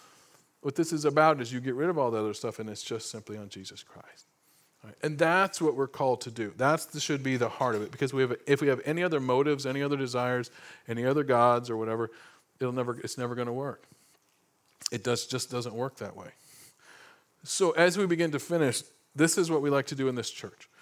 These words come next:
One, we always like to make it personal. We like to have you make your decision. We wanna help you in that. We always want people to know Jesus Christ.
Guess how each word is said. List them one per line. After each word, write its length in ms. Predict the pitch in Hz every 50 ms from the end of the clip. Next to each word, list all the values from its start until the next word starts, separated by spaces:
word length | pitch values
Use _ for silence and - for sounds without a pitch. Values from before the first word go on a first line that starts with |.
| - - - - - _
One, 160 | - 143 151 151
we 40 | 151
always 160 | 165 175 165
like 140 | 185 165 -
to 60 | 180
make 160 | 151 151 147
it 100 | 147 -
personal. 400 | - - 139 123 - - - 107
We 100 | 107 117
like 140 | 131 139 -
to 120 | - 127 - - - - - -
have 220 | - 156 135 123
you 200 | 131 156 175 180
make 460 | 151 139 135 139 147 143 143 - - -
your 340 | 123 127 131 131 131 127 127
decision. 580 | 123 120 110 - - - 135 127 113 113 104 104
We 100 | 104 110
wanna 200 | 117 127 131 123
help 400 | 117 - - - 143 139 - -
you 60 | 110
in 60 | 101
that. 100 | 92 95
We 80 | 107 113
always 240 | 123 143 165 165 151
want 160 | 156 139 135
people 220 | - 151 131 135 127
to 100 | - 120
know 260 | 120 120 120 117 117
Jesus 380 | 113 113 110 107 110 101 -
Christ. 400 | - - 92 92 - - - -